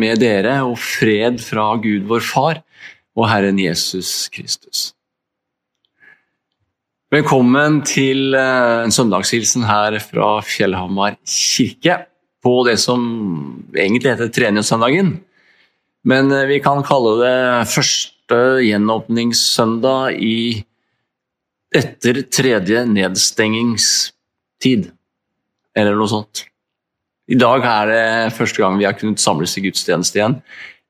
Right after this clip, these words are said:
ute. Vi har hatt to gudstjenester med tyve stykker her i dag. Vi fortsetter å sende søndagshilsen på Facebook.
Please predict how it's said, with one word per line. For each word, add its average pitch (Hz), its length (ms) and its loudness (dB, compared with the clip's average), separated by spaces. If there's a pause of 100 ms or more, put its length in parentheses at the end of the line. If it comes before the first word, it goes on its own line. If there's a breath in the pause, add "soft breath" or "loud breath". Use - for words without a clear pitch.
(200)
ute. 175 640 0 (840 loud breath)
Vi 110 80 0
har 104 80 2
hatt 107 240 0
to 120 160 2
gudstjenester 107 560 0
med 110 160 -2
tyve 101 240 2
stykker 98 320 -4
her 120 320 -2
i - 80 -10
dag. 147 240 2 (800)
Vi 101 80 0
fortsetter 107 480 -2
å 107 80 2
sende 104 260 -2
søndagshilsen 95 800 -2
på 98 140 -4
Facebook. - 420 -6